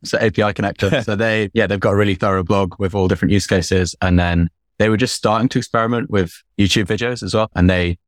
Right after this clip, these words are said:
Speaker 1: were getting some, like, good view numbers. And, and I spoke to Anna, who runs it, and she was saying that the YouTube videos were going really well. So the, yeah, the, the YouTube ones, I kind of, there was a Airtable support post about someone's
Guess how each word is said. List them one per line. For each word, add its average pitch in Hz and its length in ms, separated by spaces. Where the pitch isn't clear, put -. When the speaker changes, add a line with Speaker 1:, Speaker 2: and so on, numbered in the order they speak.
Speaker 1:
were - 80
getting 92 140
some, 92 140
like, 87 200
good 92 180
view 95 200
numbers. 90 500
And, 87 260
and 90 140
I 87 80
spoke 92 300
to 85 260
Anna, 92 240
who 92 100
runs 92 280
it, 90 200
and 85 360
she - 140
was 87 120
saying 90 200
that - 120
the 85 160
YouTube 87 240
videos 90 260
were 85 60
going 90 180
really 90 140
well. 98 200
So 90 360
the, 87 500
yeah, 92 220
the, 95 280
the 107 160
YouTube 127 220
ones, 113 300
I - 80
kind 101 220
of, 90 180
there 98 80
was 90 120
a 90 320
Airtable 104 440
support 92 520
post 95 380
about 85 420
someone's 87 460